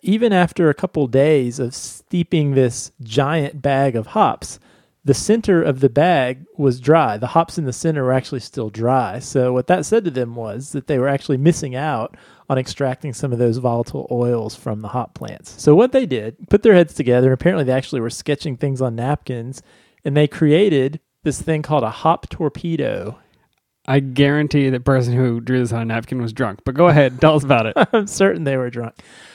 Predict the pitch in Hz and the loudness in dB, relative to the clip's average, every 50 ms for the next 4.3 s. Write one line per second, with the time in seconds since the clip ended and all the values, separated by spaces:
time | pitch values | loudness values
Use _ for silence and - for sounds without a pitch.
0 | - _ 156 151 147 - 170 175 180 180 202 240 240 196 - - 196 190 - - | -4 _ 2 2 4 4 6 6 6 6 4 2 -2 -6 -4 -4 -4 -4 -4 -6
1 | - 175 147 - - 180 202 220 185 143 127 117 110 107 120 - - - - - | -10 -10 -10 -6 -6 -4 -2 0 -2 -2 -2 -4 -6 -8 -10 -12 -14 -16 -16 -16
2 | _ _ 185 156 143 143 143 139 156 - - _ _ _ - 160 143 - 151 170 | _ _ -2 -2 -2 -2 -2 -6 -10 -16 -20 _ _ _ -2 0 2 4 4 4
3 | 190 - - 170 147 139 127 127 139 - - _ - 127 113 110 151 175 180 - | 2 2 0 0 2 2 2 0 -2 -4 -6 _ -8 -8 -2 2 2 2 2 2
4 | - 135 113 101 117 151 | -2 -4 -2 -2 -4 -6